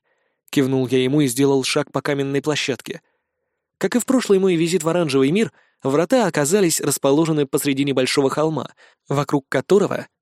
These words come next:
куда ни кинь взгляд, росли смешанные леса. У основания самого холма я заметил большое количество клановых, занятых постройкой временного лагеря. Похоже, лепестки провели через портал достаточное количество людей,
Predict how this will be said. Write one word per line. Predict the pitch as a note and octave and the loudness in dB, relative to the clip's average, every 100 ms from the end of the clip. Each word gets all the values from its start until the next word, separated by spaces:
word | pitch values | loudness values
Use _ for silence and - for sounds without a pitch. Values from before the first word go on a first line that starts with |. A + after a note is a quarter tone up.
| - | -2
куда | G#3+ F#3 | 2 2
ни | D#3 | 0
кинь | - D3+ | -2 -2
взгляд, | C3 C3 G#3 A3+ - _ - | -2 -2 0 0 -4 _ -6
росли | C#3+ C#3+ A#3 | -4 0 0
смешанные | A#3 F3+ D#3+ E3 D3+ D3+ | 0 0 -2 -2 -2 0
леса. | D3 D3 - - _ _ _ _ _ _ - | 0 -2 -6 -10 _ _ _ _ _ _ 0
У | |
основания | D3+ G3+ B3 C#4 A#3 | 0 2 2 4 2
самого | G3 G3+ G3+ G#3 | 2 2 2 2
холма | F3 E3 A3+ | 4 4 4
я | F#3 | 2
заметил | D3+ F#3+ G3 E3+ | 2 2 2 2
большое | D3+ - G3+ F3 | 2 2 2 2
количество | D3+ E3+ D#3+ - E3 | 0 0 -4 -4 0
клановых, | G#3+ F3+ A#2+ G#2 - - _ | 0 0 -2 -8 -12 -20 _
занятых | C#3 G#3+ B3 A3 - | -2 0 0 0 -2
постройкой | D#3+ - F#3 E3+ | -2 2 2 2
временного | C#3 C#3+ C#3 C3+ D3 | 2 2 0 0 0
лагеря. | E3+ A2+ - - _ _ _ _ _ _ | 0 -2 -6 -10 _ _ _ _ _ _
Похоже, | C3 B2+ B2+ C3+ | -4 0 2 2
лепестки | B2+ C#3 - C#3 | 0 -2 -2 -2
провели | C3 C3 C3+ | 0 2 0
через | - C3+ | 0 -2
портал | - C3 D3 C3+ | 0 -2 0 0
достаточное | C#3 - C#3 - D3 C#3 | 0 -2 -4 -2 -2 0
количество | C#3 C3+ - - | 0 0 -2 0
людей, | C3+ C3+ C#3 - | 0 2 -2 -6